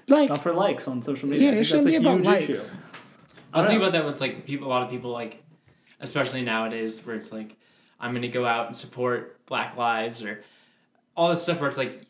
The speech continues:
Speaker 3: I mean, one, if you weren't doing that already, what the fuck? But also, you go out and do that, but it's like, if, if, if that's all it is, is just, like, posting for, like, a minute or something like that,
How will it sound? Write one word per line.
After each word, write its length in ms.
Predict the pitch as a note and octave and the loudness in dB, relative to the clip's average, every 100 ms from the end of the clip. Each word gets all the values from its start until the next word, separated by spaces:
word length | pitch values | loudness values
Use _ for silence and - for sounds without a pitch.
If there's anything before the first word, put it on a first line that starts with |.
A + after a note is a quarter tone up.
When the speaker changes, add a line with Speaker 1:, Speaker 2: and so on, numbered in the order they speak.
| _ | _
Speaker 3:
I 40 | C3+ | -10
mean, 240 | B2+ A2+ | -6 -4
one, 200 | C3 F3 | 0 0
if 100 | D3+ | 0
you 100 | C#3+ | -2
weren't 160 | D#3 D3 | -2 -2
doing 200 | C#3+ C#3+ | -2 -2
that 120 | C3+ | -2
already, 280 | C3 B2 B2 | 0 0 -2
what 160 | A2+ | -6
the 60 | A2 | -8
fuck? 360 | G#2+ A#2+ A2 - | -4 -4 -4 -4
But 320 | - - - - _ _ _ _ - | -4 -4 -8 -20 _ _ _ _ -2
also, 360 | D#3 E3+ E3 | 2 2 0
you 100 | D3 | -2
go 180 | C#3+ D#3+ | 0 0
out 60 | D3 | 0
and 100 | C3 | -2
do 180 | C#3+ | 0
that, 240 | D#3+ C#3 C3 | 2 0 -2
but 80 | C#3 | -10
it's 120 | - | -8
like, 160 | C3 B2 | -8 -8
if, 160 | B2+ - | -12 -12
if, 280 | D3+ A#2+ - - _ _ _ _ _ _ _ _ _ _ _ _ _ _ _ - | -12 -12 -16 -20 _ _ _ _ _ _ _ _ _ _ _ _ _ _ _ -14
if 160 | D3 | -8
that's 200 | - - | -4 -2
all 260 | B2+ C3 C#3+ | 0 0 0
it 100 | A2+ | -2
is, 220 | B2 D3 | -4 -4
is 160 | D3 B2+ | -6 -10
just, 220 | B2 - | -10 -8
like, 180 | A#2+ - | -8 -6
posting 440 | A#2+ A#2+ C#3+ C#3+ | -8 -8 -10 -10
for, 140 | C#3 | -8
like, 140 | C3 A2+ | -8 -8
a 40 | |
minute 500 | B2 A#2+ B2+ D#3 - - | -10 -10 -8 -8 -10 -12
or 100 | C#3+ | -10
something 320 | - E3 E3+ | -8 -8 -6
like 160 | E3+ E3+ | -8 -4
that, 400 | F3 E3 - | -4 -4 -8